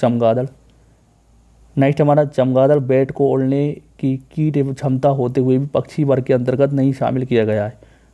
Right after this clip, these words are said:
बल्कि इसे स्तनपायी वर्ग में सम्मिलित किया गया है। नेक्स्ट क्वेश्चन है वो समूह जिस, जिसके जंतु प्रायः रात्रिचर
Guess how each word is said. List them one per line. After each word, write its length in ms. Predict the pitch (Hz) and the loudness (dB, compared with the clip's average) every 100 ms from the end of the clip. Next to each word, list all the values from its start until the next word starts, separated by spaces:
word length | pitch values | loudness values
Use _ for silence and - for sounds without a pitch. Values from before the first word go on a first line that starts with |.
| - | -2
बल्कि 340 | 135 143 170 | 0 0 0
इसे 200 | 160 165 | -2 -2
स्तनपायी 580 | 151 151 143 139 131 131 | -2 -2 0 2 2 2
वर्ग 260 | 127 123 127 | 0 -2 -2
में 120 | 139 | -4
सम्मिलित 460 | 139 113 120 160 | -4 -4 -2 -4
किया 260 | - - 131 | -6 -2 0
गया 200 | 110 107 | 0 -4
है। 200 | 104 131 _ _ _ _ _ _ _ _ _ _ | -10 -18 _ _ _ _ _ _ _ _ _ _
नेक्स्ट 220 | 143 135 - | 0 0 0
क्वेश्चन 240 | 151 151 | 0 2
है 60 | 151 | 2
वो 220 | 139 160 | 2 2
समूह 240 | 160 147 | 2 0
जिस, 340 | 135 147 - - | 0 -2 -4 -8
जिसके 520 | 156 147 - 156 156 156 - | -4 -4 -2 -2 -2 -6 -2
जंतु 280 | 143 135 147 | -2 0 0
प्रायः 400 | 143 127 143 156 - _ - | 2 2 2 -4 -12 _ -4
रात्रिचर 680 | 131 131 131 143 156 156 | 0 0 0 -2 0 0